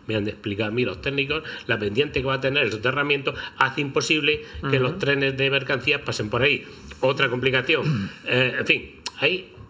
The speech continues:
Speaker 1: elementos suficientes, elementos suficientes para, para sospechar que ciudadanos, haya ciudadanos próximos a eso. Y con relación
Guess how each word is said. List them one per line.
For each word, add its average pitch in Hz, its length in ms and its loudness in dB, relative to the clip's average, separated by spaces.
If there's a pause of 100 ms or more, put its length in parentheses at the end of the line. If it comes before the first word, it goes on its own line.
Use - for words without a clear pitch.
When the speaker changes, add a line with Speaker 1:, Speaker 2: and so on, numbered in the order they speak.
Speaker 1:
elementos 135 640 0
suficientes, 147 840 -2
elementos 127 460 -4
suficientes 117 500 -4
para, - 260 -6 (420)
para 117 320 -2 (160)
sospechar - 800 -2 (260)
que - 160 -10
ciudadanos, 107 600 -6
haya 117 180 0
ciudadanos 127 340 0 (300)
próximos 131 480 0
a 98 60 0
eso. 92 160 -4
Y 104 40 -4
con 117 140 0
relación 143 360 0